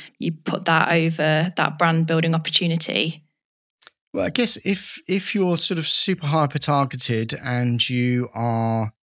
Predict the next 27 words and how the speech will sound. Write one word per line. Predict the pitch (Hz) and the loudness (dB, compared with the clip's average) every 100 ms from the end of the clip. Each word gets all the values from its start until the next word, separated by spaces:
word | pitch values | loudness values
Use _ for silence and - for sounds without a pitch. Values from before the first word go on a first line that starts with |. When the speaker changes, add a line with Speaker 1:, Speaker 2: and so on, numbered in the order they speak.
| - | -8
Speaker 2:
trying | 135 131 123 | -2 0 0
to | 135 | -2
create | - 127 117 113 | -4 0 0 -2
conversion, | - 107 120 127 113 98 87 107 120 - _ _ _ - | -2 -2 0 0 0 -2 -4 -8 -8 -14 _ _ _ -8
then | 113 123 123 123 120 120 120 - _ _ _ _ _ - | -2 0 2 2 2 0 -2 -8 _ _ _ _ _ -6
I | 123 | -2
guess | 139 - | 0 0
the | 123 | -2
point | 143 131 127 - | 0 2 2 2
is | 110 127 | 0 0
you're | |
probably | 117 139 127 117 113 | -2 -2 -2 -2 -2
talking | 123 120 113 113 | -2 -2 -2 -2
to | 117 117 | -2 -2
an | |
audience | 117 117 107 107 107 | 0 -2 -2 -2 -2
that | 120 | -2
already | 117 104 101 | -2 -2 -2
knows | 113 117 123 117 | -2 -2 -2 0
you, | 135 143 156 | 0 0 -2
or | - 120 117 117 117 113 - 127 | -4 -2 0 0 -2 -4 -8 -8
as | 107 | -4
an | 117 | -2
audience | 117 110 110 107 107 | -2 -2 -4 -4 -4
that | 104 | -4
you've | 117 | -4
identified, | 110 110 120 120 107 - 95 82 82 113 | -4 -4 -2 -2 -2 -6 -10 -10 -8 -8